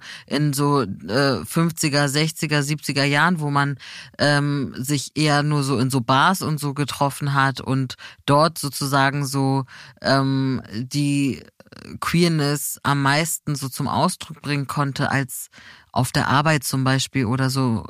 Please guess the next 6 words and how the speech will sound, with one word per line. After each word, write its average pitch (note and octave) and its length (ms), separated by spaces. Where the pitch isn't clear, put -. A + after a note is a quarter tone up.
ähm, B2 420
in C3+ 180
public. C#3+ 760
Das C#3+ 260
sind E3 200
schon, F3+ 500